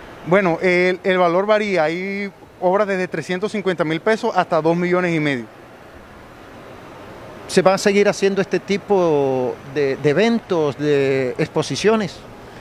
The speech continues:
Speaker 1: Bueno, le-, lo que nos ha enseñado el covid diecinueve es que la única manera que podemos sobrevivir y podemos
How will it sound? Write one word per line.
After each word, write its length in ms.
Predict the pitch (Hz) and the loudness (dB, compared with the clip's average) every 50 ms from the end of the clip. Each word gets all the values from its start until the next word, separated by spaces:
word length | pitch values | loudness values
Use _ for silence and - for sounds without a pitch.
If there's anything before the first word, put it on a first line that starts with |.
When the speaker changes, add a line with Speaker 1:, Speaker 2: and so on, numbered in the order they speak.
| - - - - 156 | -18 -18 -16 -4 2
Speaker 1:
Bueno, 320 | 160 190 180 170 160 - - | 4 4 4 4 2 2 4
le-, 160 | 190 196 190 | 4 6 6
lo 220 | 190 196 202 190 | 6 6 4 4
que 100 | - 185 | 2 2
nos 140 | 175 165 175 | 2 2 2
ha 40 | 208 | 2
enseñado 440 | 214 - 269 240 226 220 226 226 226 | 2 0 0 0 2 2 4 4 2
el 100 | 220 156 | 0 0
covid 220 | - 202 202 214 | -2 -2 -2 0
diecinueve 580 | 220 214 190 - 196 175 185 190 202 202 202 196 | -2 -4 -4 -4 -6 -4 -2 -2 0 0 0 0
es 60 | 185 | -2
que 220 | - - 208 196 - | -2 -2 -2 -2 0
la 160 | 170 165 160 | 2 2 2
única 260 | 165 185 208 208 - 208 | 2 2 0 0 -2 -2
manera 360 | 190 175 170 170 147 139 135 | 0 0 0 2 0 0 0
que 120 | - 156 | -2 -4
podemos 380 | 131 151 147 147 160 190 196 - | -2 0 0 0 0 0 0 0
sobrevivir 500 | 208 190 180 170 156 147 151 165 160 143 | 0 0 2 2 0 0 2 2 2 2
y 60 | 143 | 0
podemos 500 | 127 - 139 139 151 170 185 202 196 | 0 2 4 4 4 4 4 2 0